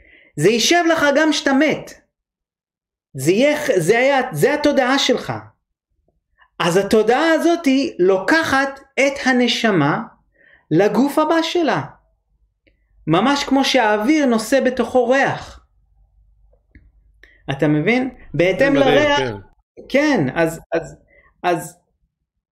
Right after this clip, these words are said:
Speaker 1: זה מה שקובע, הגלגול נשמות זה ממש מדע.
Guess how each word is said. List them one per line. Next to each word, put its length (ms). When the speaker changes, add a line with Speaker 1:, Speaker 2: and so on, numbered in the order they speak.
Speaker 1:
זה 240
מה 120
שקובע, 840
הגלגול 440
נשמות 380
זה 80
ממש 380
מדע. 340